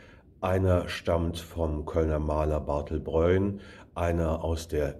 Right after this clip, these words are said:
ehemaligen Dominikanerkirche. Alle diese drei Altäre stammen aus dem Mittelalter. Man kann Reliquienbüsten sehen, unter anderem des heiligen Judas Thaddäus und den Schrein der Maccabäer.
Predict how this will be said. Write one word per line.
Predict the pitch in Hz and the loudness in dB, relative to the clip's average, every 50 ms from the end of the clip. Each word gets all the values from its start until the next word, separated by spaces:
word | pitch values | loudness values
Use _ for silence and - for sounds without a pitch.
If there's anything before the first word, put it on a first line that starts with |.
| - - | -10 -6
ehemaligen | 87 90 90 90 85 80 78 78 78 76 76 76 78 76 78 76 73 | -2 0 0 0 0 2 2 2 2 0 0 0 -2 -2 -2 -2 0
Dominikanerkirche. | 76 69 73 71 67 67 - - - 92 98 98 104 95 98 - 104 95 95 92 92 - 104 - | -2 -2 0 -2 -4 -4 -4 -2 0 2 2 4 2 0 0 2 2 2 4 4 2 0 0 0
Alle | - 110 110 101 95 | 2 2 2 2 2
diese | 95 87 78 85 78 | 0 -2 -2 -2 -4
drei | - 80 78 78 - | -4 -2 -2 -2 -2
Altäre | - 76 76 - - 80 78 76 73 | -4 -6 -8 -6 -6 -4 -4 -4 -6
stammen | - - - - 73 73 76 73 69 | -8 -8 -6 -6 -4 -4 -4 -6 -6
aus | 65 67 - - | -8 -10 -10 -6
dem | 78 85 | -2 0
Mittelalter. | 104 117 117 110 107 - 95 92 92 90 92 92 90 90 - - - - - - - - - - - - - | 0 0 0 -2 0 4 6 6 6 6 6 4 4 4 2 -4 -12 -16 -20 -20 -20 -20 -20 -20 -16 -2 2
Man | 107 110 113 | 2 2 4
kann | 107 127 131 123 | 4 6 6 6
Reliquienbüsten | 117 123 131 127 139 160 151 - - 135 120 110 98 101 104 107 107 - - - - 104 | 8 8 6 6 6 4 0 2 4 4 6 6 4 4 4 4 4 2 0 -2 -2 -2
sehen, | 92 101 104 101 101 101 98 98 | 0 2 4 6 6 6 6 4
unter | 95 101 98 92 95 92 90 - - | 2 0 0 0 0 0 0 0 0
anderem | 87 92 92 90 87 90 87 85 85 85 85 | 0 2 2 2 4 4 4 4 4 2 0
des | 82 80 76 - - | -2 -4 -6 -4 -2
heiligen | 78 78 78 80 78 82 80 | -2 -2 0 0 -2 -2 -2
Judas | 80 80 85 82 82 73 - - | 0 -2 0 0 0 0 -2 -2
Thaddäus | - 82 78 82 95 98 101 101 104 101 - - - - - - - - - - | -4 -4 0 2 4 4 6 6 4 4 0 -6 -12 -16 -20 -20 -20 -20 -10 -6
und | 95 90 90 | -6 -2 0
den | 82 78 78 | 0 0 0
Schrein | 78 - - - 78 82 82 85 82 82 | -2 -4 -6 -2 0 2 2 4 2 2
der | 80 78 78 78 78 | 2 2 2 2 2
Maccabäer. | 78 80 80 76 - - 82 78 - 95 92 92 95 95 98 95 92 92 | 2 0 0 0 0 0 -2 0 2 4 6 8 8 8 6 4 2 -2